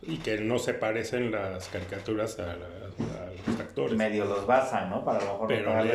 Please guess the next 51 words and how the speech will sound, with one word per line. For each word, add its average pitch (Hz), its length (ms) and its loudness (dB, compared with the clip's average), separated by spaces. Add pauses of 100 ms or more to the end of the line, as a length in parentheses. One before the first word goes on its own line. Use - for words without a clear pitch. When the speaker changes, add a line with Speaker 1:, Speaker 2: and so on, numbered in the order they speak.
Speaker 1:
leve. 95 80 2
Speaker 2:
los 98 200 -2
derechos. 110 500 -4 (1000)
Pues 151 140 4
bueno, 196 180 8
hablando 180 280 8
de, 160 320 6
de, 113 200 -4
de 113 240 -8
cosas 151 240 4
animadas 135 580 4
o 110 80 2
de 104 80 2
verde, 120 340 4
ahorita 123 180 2
que 117 60 0
estamos 117 220 -4
haciendo 117 260 -4
el 107 80 0
color 117 340 0
verde, 120 440 6
pues 117 160 -6
también 131 320 4
Pegajoso, 139 520 4
¿no? 117 220 4
Que 135 120 0
fue 135 180 0
un 135 100 0
homenaje, 120 960 0
ese, - 260 -8
ese 123 260 -10
Pegajoso 123 720 2
a 101 280 2 (120)
Speaker 1:
A 123 160 0
John. 107 280 -4 (120)
Speaker 2:
a 113 120 0
John 123 160 4
Belushi, 127 460 2
¿no? 139 300 2
Y 117 120 4
a 110 80 6
su 110 520 0
personaje 117 540 2
de 123 140 4
glotón 117 440 2
en 120 140 2
la 101 220 0
película 110 500 -2
de 104 340 -4
Speaker 1:
Animal 104 400 0
House. 104 360 -4